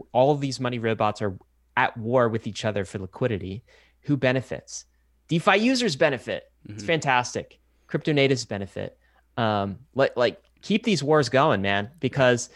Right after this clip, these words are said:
Speaker 1: we're ju-, we're just getting better, more capital efficient markets. And this is why, by the way, David,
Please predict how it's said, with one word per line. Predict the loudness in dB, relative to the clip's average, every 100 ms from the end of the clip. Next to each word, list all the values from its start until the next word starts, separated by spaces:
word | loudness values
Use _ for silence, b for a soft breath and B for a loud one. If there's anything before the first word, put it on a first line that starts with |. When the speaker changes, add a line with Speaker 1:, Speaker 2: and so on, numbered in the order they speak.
| b b b _ _ _
Speaker 1:
we're | -6 -4
ju-, | -6 -10 -8 -2
we're | 0
just | 0 -2
getting | 0
better, | 2 2 4 2 -2
more | -6 -6
capital | -2 -2 0 -4
efficient | -6 -8 -8 -6
markets. | -4 -2 -2 -2 -12 B B B
And | 2 4
this | 4 2
is | 0
why, | 2 2
by | 2 0
the | 2
way, | 0
David, | -2 -4 -4